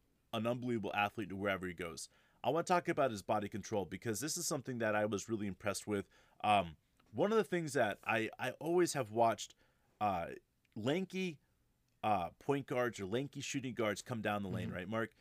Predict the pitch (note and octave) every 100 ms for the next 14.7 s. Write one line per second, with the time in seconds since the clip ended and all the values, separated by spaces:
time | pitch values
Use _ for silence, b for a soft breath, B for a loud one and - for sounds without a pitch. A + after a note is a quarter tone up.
0 | b b b A2+ C3+ E3+ F3 F3 D#3+ C#3
1 | C3+ B2 A2+ A2+ G#2 F#2 b b - G#2+
2 | B2 B2 A2+ - _ _ _ _ _ _
3 | B2 G#2+ F#2 F#2 G2+ A#2+ G#2+ C#3+ F#3+ F3+
4 | E3 A2 - A#2+ G#2 E2 - _ F#2+ G2
5 | C#3+ - _ _ _ _ _ _ _ _
6 | _ _ _ B2 B2+ B2 A#2 - _ -
7 | D#3 G3 E3+ D3+ D#3 D#3 A#2+ G2 - -
8 | - _ _ _ - A2 A2+ G#2+ A#2+ G2
9 | B2 C3 D#3 - C3 - C#3 B2 - -
10 | _ _ A2+ B2+ A#2 - _ _ _ -
11 | C#3+ B2 A2+ F3+ G3+ G3+ - F3+ C#3 C3
12 | A2 G2 - D3+ E3 D3 B2 B2 - B2
13 | A2+ F#2+ A#2 A2 A2 - B2+ A#2 F#2 G#2+
14 | F#2+ - F#2 G2 F#3 D3